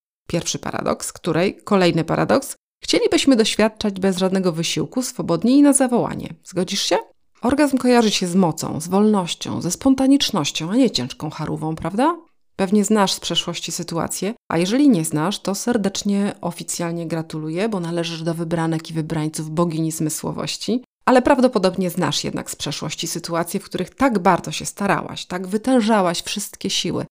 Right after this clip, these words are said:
próbowałaś każdego podniecającego sposobu, tak chciałaś to osiągnąć,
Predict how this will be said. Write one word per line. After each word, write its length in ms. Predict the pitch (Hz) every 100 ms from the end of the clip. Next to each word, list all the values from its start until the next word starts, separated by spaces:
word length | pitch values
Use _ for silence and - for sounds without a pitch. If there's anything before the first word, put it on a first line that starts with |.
| _
próbowałaś 600 | - 214 214 233 214 - _
każdego 560 | - 208 202 233 226 226
podniecającego 760 | 214 202 202 196 190 208 202
sposobu, 500 | 202 - 185 156 160 - _
tak 200 | 208 -
chciałaś 460 | - 233 277 208
to 140 | - 165
osiągnąć, 600 | 160 175 156 160 208